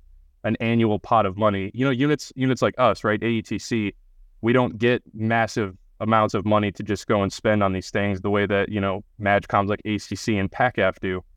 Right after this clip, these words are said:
So it took us over a year to wait to just order a set of, I think we have five here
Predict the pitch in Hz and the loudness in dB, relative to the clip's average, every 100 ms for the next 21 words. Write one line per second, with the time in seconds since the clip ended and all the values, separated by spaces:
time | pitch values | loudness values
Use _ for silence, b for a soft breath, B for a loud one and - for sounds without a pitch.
0 | _ _ 123 107 - 131 127 131 123 110 | _ _ 2 4 2 2 2 2 2 0
1 | 107 98 101 120 117 92 107 101 107 - | 2 0 2 4 4 2 -2 0 0 -2
2 | 101 101 - 110 104 95 - 107 - 98 | -6 -8 -2 0 2 0 2 2 2 -2
3 | 92 _ _ _ - - - - - _ | -4 _ _ _ -20 -20 -20 -20 -20 _
4 | 107 117 117 101 - 123 117 113 - 98 | -2 2 2 2 2 4 6 4 0 -4
5 | 92 | -4